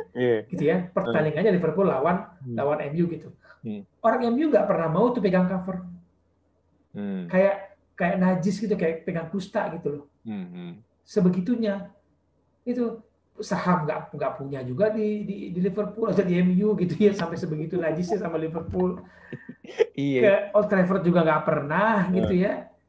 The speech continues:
Speaker 2: sampai sebegitunya.
Speaker 1: Hmm.
Speaker 2: Udah salah kaprah dalam, dalam mencintai itu salah kaprah.
Speaker 1: Iya, iya, betul, betul. Nggak, nggak memahami secara konteksnya sih. Ini sama juga
Speaker 2: Ya.
Speaker 1: di jersey. Jersey juga begitu. Ada orang yang, "Oh, gue M U nih, gue nggak mau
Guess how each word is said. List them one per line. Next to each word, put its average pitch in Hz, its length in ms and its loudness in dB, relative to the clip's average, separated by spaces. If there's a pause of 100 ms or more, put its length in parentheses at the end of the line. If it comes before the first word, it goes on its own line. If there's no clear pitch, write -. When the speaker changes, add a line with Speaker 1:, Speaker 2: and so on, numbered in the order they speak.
(100)
Speaker 2:
sampai 185 260 0
sebegitunya. 180 840 -2
Speaker 1:
Hmm. 190 240 -8
Speaker 2:
Udah 214 120 0
salah 208 220 2
kaprah 233 400 0
dalam, 151 380 0
dalam 160 280 -2
mencintai 165 720 -2
itu 254 140 -12
salah 147 260 -6
kaprah. - 640 -10
Speaker 1:
Iya, 80 380 -10
iya, 80 160 -10
betul, 80 320 -10
betul. 80 260 -14
Nggak, 104 180 -12
nggak 156 200 -6
memahami 160 480 -2
secara 147 400 -4
konteksnya 131 560 -8
sih. 90 180 -10 (300)
Ini 202 120 -6
sama 165 280 -4
juga 135 260 -2
Speaker 2:
Ya. 104 80 -2
Speaker 1:
di 95 160 -4
jersey. 101 440 -4
Jersey 117 260 -6
juga 196 160 0
begitu. 156 440 -6
Ada 190 220 -6
orang 202 300 -8
yang, 190 160 -6 (140)
"Oh, 175 180 -12 (600)
gue 113 200 -8
M 117 180 -6
U 127 140 -2
nih, 117 180 -8
gue 87 200 -10
nggak 107 200 -8
mau 135 240 -4